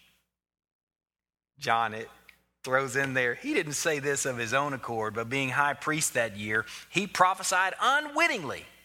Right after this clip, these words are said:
that Jesus would die for the nation and not for the nation only, but also to gather into one the children of God who are scattered abroad. So from that day on, they made plans to put him to death.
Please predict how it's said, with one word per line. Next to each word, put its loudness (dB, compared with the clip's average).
that 2
Jesus 0
would -2
die 6
for -8
the -8
nation -2
and -6
not 2
for -2
the -4
nation -2
only, -4
but -6
also 0
to -4
gather 0
into -4
one 0
the -4
children -2
of -4
God 4
who -8
are -2
scattered 0
abroad. -2
So -4
from -6
that 2
day 2
on, 0
they -2
made -2
plans 0
to -12
put -4
him -2
to -10
death. -4